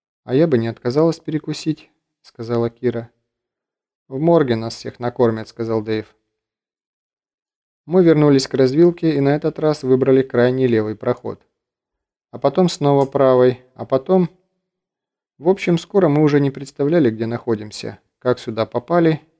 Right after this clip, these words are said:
и куда нам теперь идти. Чистый Дум. Так же темно, так же узкие коридоры, так же вокруг одни враги и совершенно непонятно, что делать дальше. Умные люди в таких местах сохраняются.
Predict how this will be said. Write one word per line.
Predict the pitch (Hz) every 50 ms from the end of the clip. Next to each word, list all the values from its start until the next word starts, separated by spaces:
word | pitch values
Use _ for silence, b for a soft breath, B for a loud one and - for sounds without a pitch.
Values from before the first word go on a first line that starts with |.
| _
и | - 165
куда | 165 - 170 123 120 120
нам | 139 151 143
теперь | 127 - 113 110 120 113 113 113
идти. | 113 - _ - 113 107 95 _ _ _ _ _ _ _ _ _ _ _ _ _ _ _ _ _ _ _ _ _ _
Чистый | - - 151 160 - - - 156 139
Дум. | 123 117 120 113 110 107 - _ _ _ _ _ _ _ _ _ _ _ _ _ _ _ _ _
Так | - 120 117 120 113
же | 113 113
темно, | - - 110 113 113 123 135 139 139 _ _ _ _ _ _ _ _ _ _ _ _ _ _ _
так | - 156 165 160 151
же | 147 151 151
узкие | - 131 123 - - - 120 117
коридоры, | - - 117 120 123 135 160 175 175 165 160 160 147 - _ _ _ _ _ _ _ _ _ _
так | 165 175 175 160
же | 151 156
вокруг | 147 147 147 143 - 156 156 143 -
одни | 127 123 123 123 120
враги | 113 117 117 120 120 143 160 160
и | 143
совершенно | - - - 139 135 - - 180 180 175 170
непонятно, | 165 160 156 - 151 151 151 151 147 - 147 139
что | - - - 120 117
делать | 110 110 110 110 113 113 117
дальше. | 113 110 104 104 - - 110 101 - _ _ _ _ _ _ _ _ _ _ _ _ _ _ _ _ _ _ _ _ _
Умные | - 127 127 127 120 117 117
люди | 117 131 151 143 120
в | 104 -
таких | - 117 - - 120 -
местах | 120 120 117 - - 147 139 -
сохраняются. | - - 123 - - 143 156 160 139 110 101 95 - - - 95 98